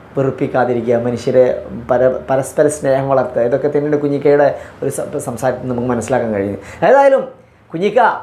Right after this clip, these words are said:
കുഞ്ഞിക്കയും ഇതുപോലെ ഒരു ടേണിംഗ് പോയിൻ്റായി മാറുകയാണ് മലപ്പുറത്തെ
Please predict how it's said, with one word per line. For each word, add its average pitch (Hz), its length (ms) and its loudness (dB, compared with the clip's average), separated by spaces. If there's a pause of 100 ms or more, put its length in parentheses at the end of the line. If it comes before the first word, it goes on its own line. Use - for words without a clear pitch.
(760)
കുഞ്ഞിക്കയും 214 680 2
ഇതുപോലെ 160 640 2
ഒരു 139 80 -2
ടേണിംഗ് 143 400 0
പോയിൻ്റായി 123 480 2
മാറുകയാണ് 110 760 -2
മലപ്പുറത്തെ 117 560 -2